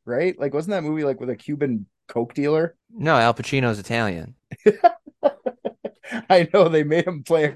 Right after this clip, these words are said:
Speaker 1: a, uh, Cuban though. Today he would have been canceled for that shit. Are you play-, uh, do you have, did you, do you have Cuban face on right now? You're canceled.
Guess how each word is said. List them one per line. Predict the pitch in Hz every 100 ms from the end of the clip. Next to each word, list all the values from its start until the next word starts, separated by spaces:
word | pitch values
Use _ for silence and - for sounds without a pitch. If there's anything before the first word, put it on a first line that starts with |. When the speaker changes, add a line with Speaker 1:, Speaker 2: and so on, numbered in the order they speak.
| -
Speaker 1:
a, | 147
uh, | 123 113 _ - -
Cuban | 196 202 180 139
though. | 120 120
Today | 180 156 180
he | 160
would | 151
have | 143
been | 131
canceled | 139 143 160 127 107
for | 117
that | 110 -
shit. | 117 110 - - - - - _ _ -
Are | 185
you | 240
play-, | 349 311
uh, | -
do | 170
you | 262
have, | 302 -
did | 175 175
you, | 269 -
do | 196
you |
have | 196
Cuban | - 220 247
face | 226 254 247
on | 262 254
right | 254 254
now? | 247 262 - - - - - - -
You're | 202
canceled. | 175 175 - 127 104